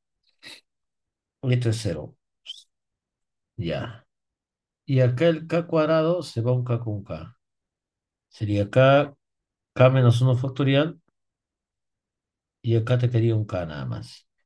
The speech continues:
Ya, pero ese K convenientemente lo voy a escribir de esta forma. La esperanza de n al cuadrado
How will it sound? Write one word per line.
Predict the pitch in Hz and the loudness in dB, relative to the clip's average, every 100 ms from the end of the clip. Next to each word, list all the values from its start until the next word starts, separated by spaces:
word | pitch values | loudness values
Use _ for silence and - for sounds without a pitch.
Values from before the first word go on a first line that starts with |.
| _ _ _ _ | _ _ _ _
Ya, | 120 110 104 - | 0 2 2 2
pero | 160 | 2
ese | 202 196 196 | 2 0 0
K | 185 180 | 0 0
convenientemente | 151 135 127 139 135 127 135 139 | 2 4 4 4 2 0 0 -2
lo | 123 | 0
voy | 107 | 0
a | |
escribir | - 107 | 0 -2
de | 101 | -4
esta | - - | -6 -12
forma. | 85 - - - | -12 -12 -14 -8
La | 98 | -6
esperanza | 98 - 113 127 131 139 131 123 135 | -4 2 6 8 6 4 2 2 4
de | 123 | 6
n | 127 | 4
al | 127 | 2
cuadrado | 135 131 131 131 156 | 2 4 4 2 0